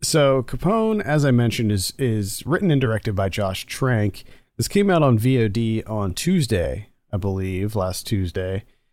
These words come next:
I have a synopsis here. The forty-seven-year-old Al Capone, after ten years in prison,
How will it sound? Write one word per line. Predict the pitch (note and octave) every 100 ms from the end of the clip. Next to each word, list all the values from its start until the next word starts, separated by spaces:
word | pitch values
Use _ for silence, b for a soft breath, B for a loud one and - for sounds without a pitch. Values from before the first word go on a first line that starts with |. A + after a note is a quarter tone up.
| _
I | -
have | B2+
a | A#2+
synopsis | - A#2+ A#2+ - A#2+
here. | C3 B2
The |
forty-seven-year-old | A#2 D3+ D3+ - C3+ B2 B2 A2+ A2 G#2+ G#2
Al | G#2+ G#2+
Capone, | - B2 C3+ C#3 D3 C#3
after | G3 -
ten | G#2+ - B2+
years | A#2+ A2 G2+
in | G2
prison, | - E3 D#3+ D3+